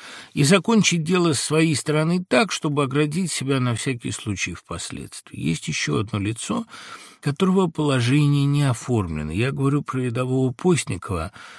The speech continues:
Он до сих пор в карцере под арестом, и его, без сомнения, томит ожидание, что с ним будет. Надо прекратить и его мучительное томление. "Да, пора", — подсказал обрадованный Миллер. "Ну, конечно.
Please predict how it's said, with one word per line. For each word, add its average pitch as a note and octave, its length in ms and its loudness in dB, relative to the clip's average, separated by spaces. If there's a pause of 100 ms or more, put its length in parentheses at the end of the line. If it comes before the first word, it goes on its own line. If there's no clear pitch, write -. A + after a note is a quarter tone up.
(160)
Он C#3 180 4
до C3 100 4
сих - 140 -2
пор D3+ 180 4
в A2+ 80 -4
карцере A2+ 480 0
под A2+ 160 -6
арестом, B2 600 0
и G#2 60 2
его, A#2 180 0
без A#2 160 -2
сомнения, C3 540 2
томит A#2 440 0
ожидание, G#2+ 640 0
что - 240 -6
с - 120 -6
ним A#2+ 160 -2
будет. F3 380 -2
Надо E3+ 280 0
прекратить D3 800 -4
и A2+ 40 -4
его A2 340 0
мучительное F#2 640 -4
томление. D2 680 -8 (680)
"Да, D3 500 8
пора", — E3 640 6
подсказал A#2+ 600 -6
обрадованный G2+ 680 -6
Миллер. E2 400 -8 (140)
"Ну, A2+ 200 -8
конечно. F#3 640 -4